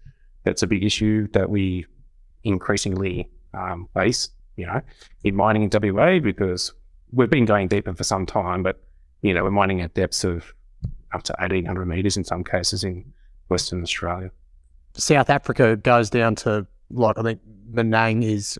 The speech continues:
Speaker 2: four kilometres deep.
Speaker 1: Yes.
Speaker 2: How
Speaker 1: Mining, yeah.
Speaker 2: And then how do South African mines get that deep? Is there, and I did,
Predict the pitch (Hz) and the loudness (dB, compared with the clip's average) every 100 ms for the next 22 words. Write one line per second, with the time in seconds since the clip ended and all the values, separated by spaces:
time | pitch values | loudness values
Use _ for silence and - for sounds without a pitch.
0 | - - - 123 120 120 110 107 113 - | -14 -6 0 2 2 0 2 2 2 0
1 | 95 - - _ _ _ - 107 92 - | -4 -4 -6 _ _ _ -2 0 0 -4
2 | - 113 110 - - - - _ _ _ | -4 -2 -2 -8 -14 -20 -20 _ _ _
3 | _ - 127 143 143 101 104 95 95 98 | _ 0 6 8 6 4 0 -4 -6 -6
4 | 92 - - 123 117 113 110 110 - _ | -6 -4 2 4 4 2 2 -2 -6 _
5 | 139 165 160 160 135 135 - - 120 113 | 2 4 4 2 4 2 0 0 2 2
6 | 113 113 107 117 - 120 107 - 110 135 | 2 2 2 0 2 2 2 0 0 2
7 | 139 123 _ _ _ - 117 113 - 120 | 2 2 _ _ _ -4 0 0 0 -4
8 | 104 131 | 2 0